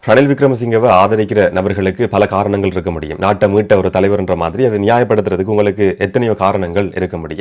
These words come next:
ஒரு நபருடைய அரசியல்வாதி ஆதரவாளராக இருக்கிறதுல எந்த விதமான பிரச்சனையும் கிடையாது. ஆனா ஒரு நெருக்கடியான காலகட்டத்துல அமெரிக்காவுக்கு அரச பயணமா போயிருந்த ரணில் விக்ரமசிங்க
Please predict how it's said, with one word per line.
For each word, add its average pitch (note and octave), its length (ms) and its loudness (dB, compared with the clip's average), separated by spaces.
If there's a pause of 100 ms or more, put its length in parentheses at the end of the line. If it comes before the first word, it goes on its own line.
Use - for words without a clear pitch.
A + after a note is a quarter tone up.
(400)
ஒரு D3 360 6
நபருடைய B2 320 4
அரசியல்வாதி G#2+ 640 2
ஆதரவாளராக G2 580 2
இருக்கிறதுல F2 340 -6
எந்த G2+ 140 -4
விதமான F#2 400 -4
பிரச்சனையும் F2 380 -6
கிடையாது. D2+ 420 -10 (280)
ஆனா D#3+ 180 0
ஒரு A2 80 2
நெருக்கடியான B2+ 760 2 (100)
காலகட்டத்துல G2 840 0
அமெரிக்காவுக்கு A2 680 0
அரச A2+ 280 -2
பயணமா G#2 400 -2
போயிருந்த F#2 640 -2
ரணில் F#2+ 240 -2
விக்ரமசிங்க F#2+ 640 -6